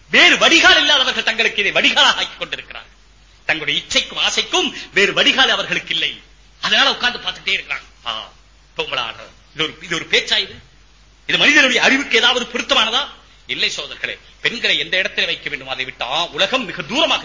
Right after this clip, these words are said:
சென்று விட்டது. இன்று உலகத்திற்கு இந்த மூன்றையும் உணர்த்த வேண்டுமானால் இரண்டு ரீதி இருக்கிறது. ஒன்று ஆன்மீக ரீதியிலே உயர்த்த வேண்டும்,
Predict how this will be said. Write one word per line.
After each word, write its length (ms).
சென்று 200
விட்டது. 260
இன்று 420
உலகத்திற்கு 480
இந்த 120
மூன்றையும் 520
உணர்த்த 280
வேண்டுமானால் 460
இரண்டு 320
ரீதி 220
இருக்கிறது. 400
ஒன்று 400
ஆன்மீக 520
ரீதியிலே 300
உயர்த்த 320
வேண்டும், 260